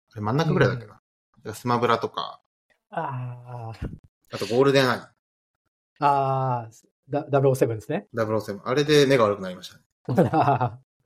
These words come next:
Speaker 2: そっか。じゃあ、て-、確かに国尾くんの黄金期をし-、小学生で過ごしてないんですね。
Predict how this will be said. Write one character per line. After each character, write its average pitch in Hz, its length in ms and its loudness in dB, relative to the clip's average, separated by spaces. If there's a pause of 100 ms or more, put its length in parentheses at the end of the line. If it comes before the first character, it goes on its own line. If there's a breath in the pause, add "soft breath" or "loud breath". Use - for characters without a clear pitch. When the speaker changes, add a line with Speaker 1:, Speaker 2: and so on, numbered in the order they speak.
(380 soft breath)
Speaker 2:
そ 139 120 -6
っ 135 100 -12
か。 117 300 -4
じ 123 80 -2
ゃ - 20 -2
あ、 - 20 -2
て-、 175 360 -2
確 170 160 -2
か 135 60 -4
に 131 80 -4
国 175 200 -2
尾 208 100 6
く 208 120 2
ん 202 80 6
の 190 360 4
黄 202 220 4
金 - 20 -8
期 127 400 -2
を 127 300 2
し-、 - 300 -12
小 - 200 2
学 156 160 4
生 135 180 2
で 113 80 0
過 - 120 -12
ご 139 80 0
し 131 60 -6
て 127 100 -4
な 135 140 -2
い 131 80 -4
ん 117 80 -2
で - 60 -14
す - 100 -10
ね。 160 300 0